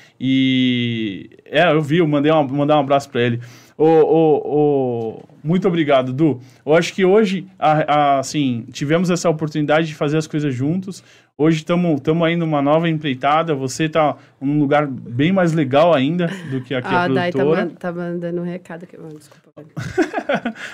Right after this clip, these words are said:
Speaker 1: Não tem problema. E, pessoal, pra quem precisa aí de uma clínica de estética, chama Bill Beauty. De verdade, pessoal, é elogio atrás de elogio. É qualidade, empresa de um ótimo segmento aí, que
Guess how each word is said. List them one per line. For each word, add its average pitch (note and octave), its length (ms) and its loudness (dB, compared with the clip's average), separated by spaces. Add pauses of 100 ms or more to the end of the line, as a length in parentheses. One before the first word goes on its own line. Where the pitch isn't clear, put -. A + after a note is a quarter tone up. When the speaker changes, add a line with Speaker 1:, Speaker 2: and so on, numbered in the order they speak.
Speaker 1:
Não C3+ 120 -2
tem D3+ 160 2
problema. D3 400 0 (200)
E, D3+ 80 0
pessoal, E3 460 2
pra C#3 140 -2
quem E3+ 260 -4
precisa D3+ 520 -4
aí B2 120 0
de A#2 100 -6
uma A#2+ 180 -4
clínica B2+ 300 -6
de A#2+ 140 -6
estética, A#2+ 600 -2 (340)
chama C#3+ 320 -2
Bill C#3 180 0
Beauty. A2+ 480 -2
De C#3+ 160 2
verdade, C3 540 2
pessoal, A2+ 500 -2
é E3+ 140 0
elogio E3 500 2
atrás D#3 240 0
de D#3+ 60 2
elogio. B2+ 480 0 (220)
É A#2+ 100 -2
qualidade, C3 720 0
empresa C3+ 380 -2
de C3+ 400 -6 (600)
um B2+ 160 -4
ótimo C#3 280 -2
segmento B2 600 -4
aí, A#2+ 160 -2
que B2+ 240 -4